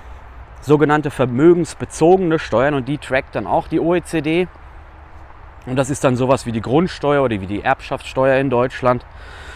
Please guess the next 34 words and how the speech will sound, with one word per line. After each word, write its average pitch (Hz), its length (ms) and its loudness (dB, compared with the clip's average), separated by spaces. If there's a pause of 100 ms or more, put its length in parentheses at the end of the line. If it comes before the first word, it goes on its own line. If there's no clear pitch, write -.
(240)
Und, 117 360 4
ähm, 110 480 2 (460)
da 98 60 -4
gibt's 110 200 -6
dann 110 140 0
auch - 180 0
gewisse, 107 560 -4 (800)
äh, 101 140 -4
Statistiken 180 680 -2
zu. 170 380 2
Und 143 100 -2
da 123 60 0
kann 135 180 -4
man 131 260 -2
erkennen 135 380 -2
jetzt 131 200 -4
bei 117 100 2
der 113 120 0
O 120 120 0
E 120 60 -2
C - 200 -18
D, 80 160 -12
die 90 80 -8
O 113 100 0
E 113 60 -2
C 117 140 -6
D, 127 200 0
diese 110 280 -2
Auflistung 127 480 -2
der 110 120 0
O 113 80 0
E 117 60 -2
C - 160 -6
D, 135 260 2